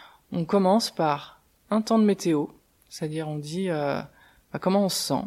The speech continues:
Ça permet à l'autre de savoir dans quel état d'esprit on arrive. Et puis ça permet d'évacuer certaines choses qui vont permettre d'être pleinement disponibles ensuite, euh, pour, euh, pour réfléchir ensemble. Et après ce temps de météo, on prend le temps de faire un temps qu'on appelle le temps de vérité.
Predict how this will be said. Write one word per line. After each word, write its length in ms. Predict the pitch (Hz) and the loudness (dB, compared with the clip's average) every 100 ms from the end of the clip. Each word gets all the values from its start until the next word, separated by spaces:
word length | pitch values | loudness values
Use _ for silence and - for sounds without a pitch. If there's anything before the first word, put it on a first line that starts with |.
| - - | -8 -8
Ça 160 | - | -6
permet 220 | 160 165 180 | -4 -2 0
à 80 | |
l'autre 140 | 175 196 | 0 0
de 80 | 175 | -2
savoir 600 | - 156 170 196 226 - - - _ | -2 -2 2 2 0 -6 -20 -20 _
dans 100 | 170 | -4
quel 160 | 170 220 | 2 2
état 220 | 214 196 | 2 0
d'esprit 420 | 180 - - 208 | 0 -4 -2 0
on 80 | 185 | 0
arrive. 320 | 160 143 135 - _ _ - | 0 -4 -6 -18 _ _ -12
Et 80 | 156 | -8
puis 120 | 170 | -4
ça 120 | 185 | -2
permet 480 | 170 170 180 190 180 - | -2 -2 -2 -2 -4 -4
d'évacuer 340 | 185 180 190 | -2 -2 -4
certaines 240 | 175 170 | -6 -6
choses 200 | 165 190 | -4 -6
qui 120 | - 170 | -6 -10
vont 240 | 165 160 | -8 -6
permettre 300 | 165 165 175 | -4 -4 -4
d'être 160 | 156 _ | -8 _
pleinement 340 | - 208 185 185 | 2 2 4 0
disponibles 540 | 175 - 170 165 160 | -2 -6 -6 -6 -6
ensuite, 380 | 151 - 170 - | -10 -8 -10 -6
euh, 180 | 143 - 151 - - _ - | -6 -6 -12 -20 -20 _ -12
pour, 220 | 165 147 | -4 -4
euh, 60 | |
pour 140 | 139 147 | -4 -6
réfléchir 400 | 151 160 - 147 | -6 -6 -6 -6
ensemble. 340 | 143 175 226 233 _ - - - - - | -4 -2 -2 -4 _ -20 -20 -20 -20 -8
Et 60 | 170 | -2
après 300 | 170 - 247 | 0 0 -2
ce 100 | 220 | -2
temps 280 | 196 185 170 | -4 -6 -4
de 40 | |
météo, 440 | 160 151 160 151 214 - | -6 -6 -4 -4 -6 -6
on 80 | 180 | -6
prend 280 | - - 247 | -2 2 4
le 120 | 214 | 4
temps 360 | - 160 185 - | 0 -4 -6 -10
de 80 | 170 | -8
faire 220 | - 185 | -6 -4
un 180 | 160 165 | -4 -6
temps 300 | - 185 208 | -4 -2 0
qu'on 140 | 180 | -4
appelle 180 | 151 180 | -2 -2
le 80 | 156 | 0
temps 200 | - 190 | 0 0
de 80 | |
vérité. 500 | 170 185 175 170 - | 2 0 0 -4 -10